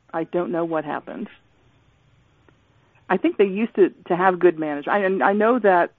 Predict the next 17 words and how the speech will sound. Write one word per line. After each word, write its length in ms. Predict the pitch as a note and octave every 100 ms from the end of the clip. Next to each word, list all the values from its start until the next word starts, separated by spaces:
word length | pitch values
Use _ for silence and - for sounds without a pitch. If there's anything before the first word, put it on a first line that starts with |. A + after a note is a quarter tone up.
| _
the, 80 | - _ _ -
the 100 | E3+ - -
team 220 | A#3 G3+
itself 420 | - - G3 D#3
had 120 | C#3+
great 240 | D3+ F#3 F3+
management 500 | A#2 C3 - D#3 -
for 100 | E3
a 40 | C#3+
long 220 | C#3+ C#3+
time, 240 | C#3+ C#3 - - - -
and 180 | F3+ D#3+
then 460 | D#3+ D3+ C#3+ C#3 -
the 120 | E3 D#3 -
front 180 | D#3+
office 280 | C#3 C#3 C3+ -
just 160 | C3+